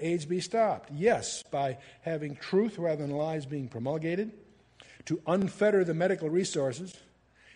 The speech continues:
It's an epidemic, not a civil rights issue. And we need a national policy to protect the uninfected rather than the infected. That's the whole thing in the Torah.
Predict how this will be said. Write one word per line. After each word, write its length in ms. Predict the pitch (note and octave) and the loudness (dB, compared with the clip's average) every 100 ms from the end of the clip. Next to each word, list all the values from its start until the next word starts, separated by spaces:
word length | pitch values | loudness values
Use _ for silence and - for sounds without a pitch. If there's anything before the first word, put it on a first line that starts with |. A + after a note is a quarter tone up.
| - | -2
It's 220 | F3 - | 0 2
an 100 | F#3+ | 0
epidemic, 640 | G#3 G#3 F#3 B3 C4+ E3 | 2 0 6 6 6 4
not 180 | D3+ F#3 | 0 0
a 40 | A3 | 2
civil 260 | A#3+ G3+ | 2 4
rights 300 | E3+ D#3 - | 6 6 4
issue. 320 | C3+ - G3+ A#3+ - - _ _ _ _ _ _ _ _ _ _ - | -2 0 -2 -4 -14 -20 _ _ _ _ _ _ _ _ _ _ -6
And 80 | C#3+ | -2
we 100 | E3+ | 0
need 100 | F#3 | 0
a 80 | D#3 | 2
national 460 | F3+ G3 G3 F3 | 0 0 -2 -6
policy 500 | - G3+ G#3+ G3 E3 | 0 2 4 2 0
to 80 | D#3 | -2
protect 480 | D#3 C#3+ - G3+ G3 | -4 -2 0 0 0
the 120 | F3+ - | -10 4
uninfected 760 | F3+ C4 C#4 - C4+ - F#3+ F#3+ - - - | 6 8 6 8 6 8 6 6 2 -14 -2
rather 360 | D3 F#3 G3 | 6 6 6
than 100 | G3+ | 2
the 80 | G3+ | 2
infected. 420 | G3 B3 C4 E3+ | 2 2 2 2
That's 120 | D#3+ E3 | -2 -2
the 80 | |
whole 180 | D#3 F#3+ | 0 0
thing 220 | F#3+ G#3 | 2 0
in 60 | G3+ | 0
the 60 | F3+ | -4
Torah. 360 | - A#3+ D#3 | -2 0 0